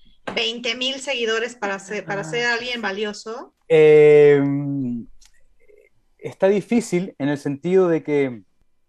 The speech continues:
Speaker 2: si están los, están la, los sellos musicales, ¿no es cierto? Están los sellos. Y yo creo que aún los sellos la llevan, aunque dicen, "No, ahora podemos ser independientes". Dices, "Trata, compadre,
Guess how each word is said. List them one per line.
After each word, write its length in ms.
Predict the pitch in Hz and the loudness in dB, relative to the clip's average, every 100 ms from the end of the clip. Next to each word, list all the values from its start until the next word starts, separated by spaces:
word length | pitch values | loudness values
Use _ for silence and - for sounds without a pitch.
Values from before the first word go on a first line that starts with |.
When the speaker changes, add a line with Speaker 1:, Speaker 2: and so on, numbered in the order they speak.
| _ | _
Speaker 2:
si 600 | - - 160 156 160 - _ _ _ _ - | -20 -14 -10 -8 -8 -12 _ _ _ _ -12
están 380 | - 196 202 | -2 2 2
los, 220 | 208 170 147 | 0 -4 -8
están 500 | - 165 185 190 143 | -6 -4 -2 -4 -4
la, 140 | 139 | -4
los 220 | 139 135 | -4 -6
sellos 200 | 165 165 | -2 0
musicales, 560 | 160 139 127 131 113 - _ | -2 -8 -4 -4 -4 -8 _
¿no 80 | |
es 60 | - | -16
cierto? 140 | 120 120 | -16 -8
Están 160 | 139 | -8
los 120 | 139 | -8
sellos. 500 | - 117 92 _ _ _ _ _ _ _ _ _ _ _ | -6 -8 -8 _ _ _ _ _ _ _ _ _ _ _
Y 160 | 117 - - | -16 -14 -8
yo 160 | 139 | -2
creo 160 | 151 156 | 0 0
que 180 | 151 _ | -2 _
aún 560 | 135 - 190 180 107 - _ _ _ _ - | -4 0 0 0 -4 -12 _ _ _ _ -12
los 140 | 120 | -10
sellos 540 | - 131 135 127 - - | -4 -2 -2 -4 -8 -8
la 120 | 117 | -4
llevan, 480 | 107 110 98 92 87 | 0 0 0 -6 -10
aunque 200 | 107 113 | -10 -6
dicen, 220 | 135 139 | -6 -4
"No, 140 | 143 175 | -4 -2
ahora 260 | 170 160 | 0 -2
podemos 260 | 151 160 143 | -2 -6 -8
ser 120 | 156 | -8
independientes". 760 | 156 143 135 135 151 - 101 _ _ _ _ _ _ | -6 -4 -2 -2 -4 -8 -16 _ _ _ _ _ _
Dices, 340 | 131 131 131 - - - _ _ _ _ | -8 -6 -6 -8 -20 -20 _ _ _ _
"Trata, 380 | 135 147 123 95 | 2 2 2 -4
compadre, 400 | 95 - - | -8 -12 -18